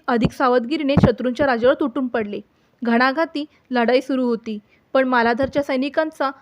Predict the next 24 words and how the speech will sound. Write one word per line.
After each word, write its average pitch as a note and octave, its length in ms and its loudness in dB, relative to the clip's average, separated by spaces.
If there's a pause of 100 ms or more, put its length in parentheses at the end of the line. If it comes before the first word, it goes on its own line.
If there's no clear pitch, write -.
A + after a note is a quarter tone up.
(140)
पवित्र C4 500 0
शत्रूला B3 380 2
अडवता A3+ 280 0
येत A#3 180 0
नव्हता. G#3+ 380 -8 (520)
शत्रूचे C4 440 -4
सैनिक D4+ 380 -6
जमिनीवर B3 440 -2
कोसळत B3 400 0
होते. G#3 280 -6 (500)
मालाधरचे A#3+ 540 0
सैनिक C#4+ 440 -6
पराकाष्ठाने B3+ 580 -4
पुढे B3 240 0
सरसावत A3 480 -8
होते. G#3 240 -12 (720)
युद्धाचं B3 460 0
तांडव C#4 360 0
अखंड B3+ 400 -6
चालू A#3 300 -4
होतं. G#3 260 -8 (500)
सूर्य B3+ 260 -2
पश्चिमेकडे B3+ 640 -8
सरकत A#3 340 -8